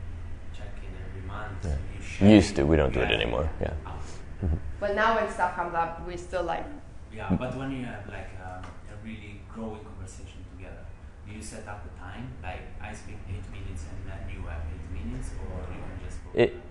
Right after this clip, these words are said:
Speaker 2: it's a good strategy. It probably would have helped us in the beginning.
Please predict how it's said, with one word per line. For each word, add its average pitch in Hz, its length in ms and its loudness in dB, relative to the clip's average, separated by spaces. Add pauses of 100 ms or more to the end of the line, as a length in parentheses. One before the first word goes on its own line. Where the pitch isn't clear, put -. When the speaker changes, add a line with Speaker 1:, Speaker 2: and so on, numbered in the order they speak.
(240)
Speaker 2:
it's 120 180 12
a 120 40 12
good 117 300 12
strategy. 107 580 12
It 87 160 12
probably 98 240 12
would 92 80 12
have 80 100 10
helped 85 220 8
us 98 140 6
in 90 80 4
the 80 60 6
beginning. 87 360 4